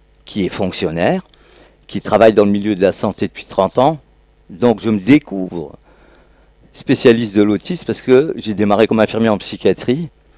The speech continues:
et que ça fait trente ans que je travaille quotidiennement avec des enfants autistes. Et aujourd'hui, on me dit que tout ce que j'ai appris, que tout ce que j'ai vécu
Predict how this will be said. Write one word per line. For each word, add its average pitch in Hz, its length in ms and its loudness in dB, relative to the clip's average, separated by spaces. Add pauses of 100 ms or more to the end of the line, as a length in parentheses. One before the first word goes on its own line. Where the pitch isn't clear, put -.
(420)
et 120 80 2
que - 60 -8
ça 127 120 6
fait 123 180 4
trente - 280 2
ans 135 100 6
que - 120 -6
je - 100 -6
travaille 107 280 4
quotidiennement 107 720 -2
avec 117 100 2
des 95 160 -2
enfants 92 220 -4
autistes. - 400 -16 (960)
Et 135 180 8
aujourd'hui, 127 500 4
on 139 80 0
me 113 140 2
dit 110 300 -6 (200)
que 117 80 -6
tout 107 160 -6
ce - 100 -10
que 135 80 -4
j'ai 113 140 4
appris, 123 320 4
que - 140 -6
tout 113 200 -8
ce - 120 -16
que - 140 -8
j'ai 92 180 -6
vécu 92 340 -6